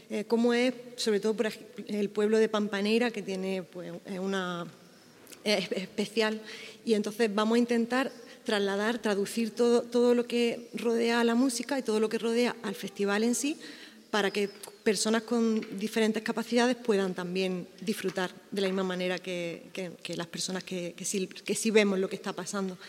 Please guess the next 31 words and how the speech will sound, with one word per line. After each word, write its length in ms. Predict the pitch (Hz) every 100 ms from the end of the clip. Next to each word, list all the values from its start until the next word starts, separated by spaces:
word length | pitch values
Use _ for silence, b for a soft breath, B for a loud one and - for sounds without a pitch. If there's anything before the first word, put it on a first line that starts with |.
| B -
Entonces, 380 | 208 208 226 208
la, 480 | 208 196 185 185 185 B B B B B -
los 240 | 214 196
olores, 580 | 208 233 247 247 247 233
los 160 | 226 -
sabores 380 | 202 202 214
incluso, 560 | 214 214 240 247 254 269
van 160 | 220 208
a 80 |
tener 180 | 208 214
mucho, 680 | 214 214 - 220 202 185 180
mucho, 800 | 202 208 - 214 190 175 170 143 - -
mucho 260 | 220 240 240
que 120 | 196
ver 200 | 208 208 - - -
en 340 | 202 190 185
la 260 | 185 175 175
ambientación, 760 | - 185 185 190 180 220 226
en 140 | 220 196
esa 180 | 190 220
multisensorialidad 920 | 208 214 214 214 214 214 214 220 247 B B B B B
que 140 | - 196
inte-, 280 | 185 190 - -
que 340 | 190 180 175 - - - -
creo 280 | 208 202
que, 380 | 208 196 180 -
que 120 | - 208
es 40 |
muy 180 | 208 214
importante 500 | 208 185 196 196 220
para 400 | 208 180 165